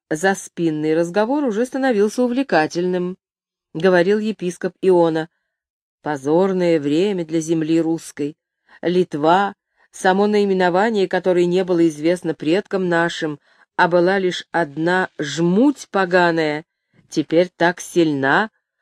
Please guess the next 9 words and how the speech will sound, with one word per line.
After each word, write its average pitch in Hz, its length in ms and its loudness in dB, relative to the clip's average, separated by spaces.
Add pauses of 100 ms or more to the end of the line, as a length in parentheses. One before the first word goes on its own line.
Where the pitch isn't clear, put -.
(180)
что - 280 -2
короли 190 720 2
ляцкие 196 800 0 (340)
избираются 190 1000 0
из 196 380 -6
князей 170 680 2 (400)
литовских". 175 960 -2 (1500)
Ляцкие — 220 920 -2 (400)
польские. 147 840 -2